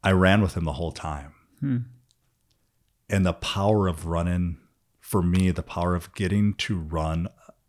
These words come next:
Speaker 1: a half marathon with my older brother and just sticking by him the whole time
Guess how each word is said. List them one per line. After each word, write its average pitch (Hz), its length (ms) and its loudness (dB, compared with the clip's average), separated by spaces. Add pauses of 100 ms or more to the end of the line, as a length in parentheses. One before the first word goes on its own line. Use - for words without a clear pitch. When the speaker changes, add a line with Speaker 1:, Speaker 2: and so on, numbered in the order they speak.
Speaker 1:
a - 80 -4
half - 380 -4
marathon 87 580 -2
with 85 160 -6
my 78 100 -2
older 78 220 -4
brother 80 560 -8 (960)
and 92 140 0
just 87 180 0
sticking 82 360 -2
by 76 260 -6
him 92 200 -4
the 95 120 0
whole 104 180 -2
time 139 580 -4